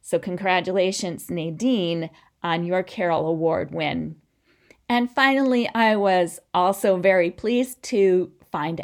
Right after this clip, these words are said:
out that the winner in the debut category was another historical fiction book. So we have lots of historicals headlining this year's Carol Awards.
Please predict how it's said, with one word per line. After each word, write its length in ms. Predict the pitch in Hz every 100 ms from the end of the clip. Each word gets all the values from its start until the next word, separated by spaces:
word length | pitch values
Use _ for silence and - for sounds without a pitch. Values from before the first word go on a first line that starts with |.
| -
out 420 | 170 180 247 - -
that 460 | 175 185 175 175 -
the 320 | 175 165 170 165
winner 300 | 175 190 190
in 200 | 185 175
the 100 | 160
debut 560 | 151 151 143 220 294
category 760 | - 196 185 175 170 165 170 180
was 280 | 190 202 -
another 560 | 254 262 240 294 294 170
historical 1000 | 196 180 - 170 156 156 160 143 131 - - _ - _
fiction 560 | _ 190 - 160 143
book. 520 | 143 175 151 - - - - - _
So 240 | - - 190
we 180 | 175 240
have 220 | 220 160
lots 460 | 165 196 277 302
of 100 | 320
historicals 920 | 294 285 - 277 262 254 269 190 170 180 -
headlining 680 | 247 233 226 190 175 180 175
this 320 | 208 240 -
year's 460 | 202 190 180 185 -
Carol 460 | - 262 277 254
Awards. 640 | 175 151 143 - 98 -